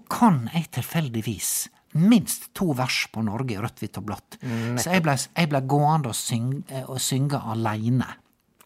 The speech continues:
Speaker 2: Oi, ja
Speaker 1: Sant?
Speaker 2: vel.
Speaker 1: Og det
Speaker 2: Ja.
Speaker 1: gjør meg ingenting, Leif Berr.
Speaker 2: Nei.
Speaker 1: Sant? Og da fikk jeg kritikk for det som går alene. Skjønner du?
Speaker 2: Nettopp.
Speaker 1: Ja.
Speaker 2: For du skulle utmerke deg for mye.
Speaker 1: Ja, det var det, det var ikke, ja, hva du,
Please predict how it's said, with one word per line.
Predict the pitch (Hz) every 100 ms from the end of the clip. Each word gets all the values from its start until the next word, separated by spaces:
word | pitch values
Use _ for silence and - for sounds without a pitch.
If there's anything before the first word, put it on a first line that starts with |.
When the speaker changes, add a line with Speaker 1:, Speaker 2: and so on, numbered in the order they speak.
| _ -
Speaker 2:
Oi, | 135 98 - -
ja | 117 104
Speaker 1:
Sant? | 156 160 -
Speaker 2:
vel. | - _ -
Speaker 1:
Og | 196
det | 214 240
Speaker 2:
Ja. | 262
Speaker 1:
gjør | 240
meg | 247 220
ingenting, | 247 269 262
Leif | 147 110
Berr. | - 101 - _ _ -
Speaker 2:
Nei. | 104 113 190 - _
Speaker 1:
Sant? | - 180 180 - - -
Og | -
da | 185
fikk | - 156
jeg | 131
kritikk | - - - 160 - - - _ - _
for | - 127
det | 131
som | 110 101
går | 98 101
alene. | 95 101 107 101 - - _ -
Skjønner | - 113 123
du? | 101 131 _ _ 123
Speaker 2:
Nettopp. | 113 120 120 - 107 -
Speaker 1:
Ja. | 127 90 - _
Speaker 2:
For | -
du | 113
skulle | 110 113 110
utmerke | 127 120 104 98 - 98
deg | 95 95 101
for | - 160
mye. | 127 123 - 95 - _ _ -
Speaker 1:
Ja, | 208
det | 214
var | 220
det, | 226 220 214
det | 208 196
var | 247
ikke, | - - _ _ _
ja, | 139 170 190 -
hva | 233
du, | 214